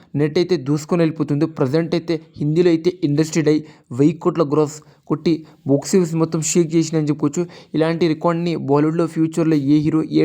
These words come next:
డైరెక్టర్ బ్రేక్ చేస్తారో wait and see. ఇంకా మన టాలీవుడ్, కర్ణాటక, ఓవర్సీస్లో అయితే దుమ్ము లేపుతుంది పుష్ప టూ. ఇప్పటివరకు టోటల్ ఎన్ని కోట్లు వసూలు చేసింది పుష్ప టూ సినిమా మాట్లాడుకుందాం. ఫస్ట్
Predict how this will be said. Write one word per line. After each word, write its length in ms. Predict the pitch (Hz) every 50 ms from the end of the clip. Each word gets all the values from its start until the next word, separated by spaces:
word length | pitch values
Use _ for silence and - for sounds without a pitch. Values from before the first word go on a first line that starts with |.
| 156 160
డైరెక్టర్ 320 | 165 160 160 - 170 160 147 147
బ్రేక్ 140 | 151 143 143 151
చేస్తారో 300 | 147 151 156 143 147 131 123 135
wait 180 | 139 139 139 147
and 100 | 139 131 -
see. 120 | - 170 175 175 - - - - - - -
ఇంకా 120 | 147 135 160 160
మన 100 | 170 165 139 - 160
టాలీవుడ్, 420 | 143 143 143 147 147 151 147 143 147 - - - _ _ -
కర్ణాటక, 540 | 143 143 147 151 143 147 139 - 147 143 - - - 156 156
ఓవర్సీస్లో 420 | 156 165 156 160 160 156 165 165 160
అయితే 160 | 160 170 160 135 135
దుమ్ము 200 | 139 143 151 160 160
లేపుతుంది 400 | 160 160 - - 160 160 165 160 160 165
పుష్ప 280 | - - - 160 139 -
టూ. 60 | 135 - - - - - - - 147
ఇప్పటివరకు 440 | 139 147 180 185 165 175 170 170 160 160 - -
టోటల్ 340 | 165 160 160 160 175 160 - - - _ _ _ _ _ _ _ _ _ _ _ _ _ _ _ _ _ _ _ _ _ - 151 151
ఎన్ని 180 | 165 175 185 - - -
కోట్లు 280 | 175 180 - - 180 165
వసూలు 220 | 165 160 170 165 160 151
చేసింది 240 | 147 147 151 147 147 143 143
పుష్ప 220 | 147 - - - 160 151
టూ 40 | 147 -
సినిమా 200 | - 147 143 147 147 - - - - - - - 143
మాట్లాడుకుందాం. 600 | 147 135 139 151 143 135 151 135 135 151 156 156 - - _ _ - -
ఫస్ట్ 280 | 165 160 165 - -